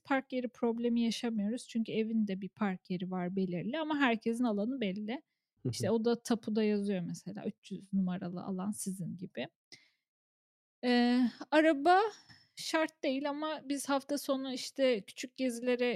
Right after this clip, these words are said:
Speaker 1: gitmeyi sevdiğimiz için Emre'yle, eee, bir arabamız var. Ama onun dışında ulaşım çok kolay her yere. Eee, iki üç bisikletle ilgili şunu söylemek istiyorum. Mesela ben işe aktif olarak giderken, uzaktan çalışmıyorken iki bisikletim vardı.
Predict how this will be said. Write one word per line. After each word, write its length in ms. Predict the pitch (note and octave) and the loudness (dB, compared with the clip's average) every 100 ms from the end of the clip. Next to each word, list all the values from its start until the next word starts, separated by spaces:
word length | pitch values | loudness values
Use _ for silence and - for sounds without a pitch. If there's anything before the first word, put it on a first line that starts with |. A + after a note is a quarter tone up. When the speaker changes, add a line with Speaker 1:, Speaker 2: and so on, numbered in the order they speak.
| - | -4
Speaker 1:
gitmeyi 440 | A3+ G#3+ A3+ A3+ | -12 -8 -2 0
sevdiğimiz 640 | - A3+ A3 A3 A3+ A3 | 0 0 0 0 0 0
için 520 | G#3 - G#3+ G#3+ G#3+ - | -4 -4 -2 -2 -6 0
Emre'yle, 680 | G#3+ G3 G3 G3 A#3 C#4+ C#4 _ - | 4 4 2 0 -2 -6 -10 _ -4
eee, 260 | A3 G#3+ G#3+ | 0 2 0
bir 160 | G#3+ | 0
arabamız 640 | G#3+ A3 G#3 G#3 G#3+ G#3 G3+ - | 0 0 0 2 2 2 -4 -8
var. 460 | G3+ G3+ D4+ - - - | -6 -4 -4 -8 -18 -10
Ama 180 | C#4 C#4+ | -2 0
onun 240 | D4 D4 | 0 -6
dışında 320 | C4 - C4+ C4+ | -6 -6 -2 -2
ulaşım 500 | B3+ B3 - C4 B3 | 0 -2 -2 -6 -6
çok 260 | - B3+ _ | -4 -6 _
kolay 400 | G#3+ G3 A#3+ B3+ - | -6 -4 -4 -6 -4
her 140 | G3+ | -4
yere. 380 | F#3 F#3 A3 D#4+ _ _ _ _ _ B3 | -2 -4 -4 -8 _ _ _ _ _ 0
Eee, 180 | B3 - | 2 0
iki 220 | - E4+ | -2 -2
üç 180 | E4+ - | -2 -6
bisikletle 600 | - - - D#4+ D#4+ D4+ | -14 -10 -8 -8 -6 -6
ilgili 200 | D4+ C#4+ | -6 -12
şunu 220 | - C#4+ | -10 -12
söylemek 420 | - A#3+ A3 G#3 | -6 -4 0 -2
istiyorum. 260 | G#3+ - C4+ | -2 -4 -2
Mesela 240 | C4 A#3+ | -2 0
ben 120 | B3+ B3+ | 0 0
işe 300 | - C4+ - | 2 0 2
aktif 420 | G#3+ _ - B3 | -2 _ -6 -2
olarak 360 | A#3 A#3 A#3 | 0 0 -4
giderken, 520 | A#3+ A3+ A3+ A3+ A3 - | -6 -2 -2 0 0 0
uzaktan 460 | G#3+ A3 G#3+ A3+ G#3+ | -2 -2 -2 0 0
çalışmıyorken 760 | A3+ A3 - G3+ G3 G3+ D#4 | 0 -2 -2 0 0 -2 -6
iki 220 | - - | -4 -2
bisikletim 600 | A#3 - - G3 - G3+ G3 | -2 -4 -12 -12 -4 0 0
vardı. 380 | G3 G3 C4+ | 0 -2 -4